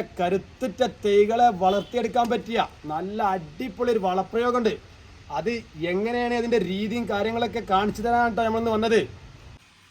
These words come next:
ആ വളപ്രയോഗം ഉപയോഗിച്ചിട്ടാണ് ഞാൻ എൻ്റെ വീട്ടിൽ ഇതുപോലത്തെ കരുത്തുറ്റ നല്ല തൈകളെ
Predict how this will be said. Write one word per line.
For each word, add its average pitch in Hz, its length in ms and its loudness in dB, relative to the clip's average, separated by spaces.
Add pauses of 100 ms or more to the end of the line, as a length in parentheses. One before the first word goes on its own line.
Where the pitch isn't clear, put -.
(320)
ആ - 20 4 (140)
വളപ്രയോഗം 220 680 0 (100)
ഉപയോഗിച്ചിട്ടാണ് 208 720 2 (320)
ഞാൻ 175 240 0
എൻ്റെ 214 140 0 (100)
വീട്ടിൽ 196 280 2 (640)
ഇതുപോലത്തെ 214 680 0 (520)
കരുത്തുറ്റ 185 560 -2 (180)
നല്ല 208 340 -2 (220)
തൈകളെ 196 460 2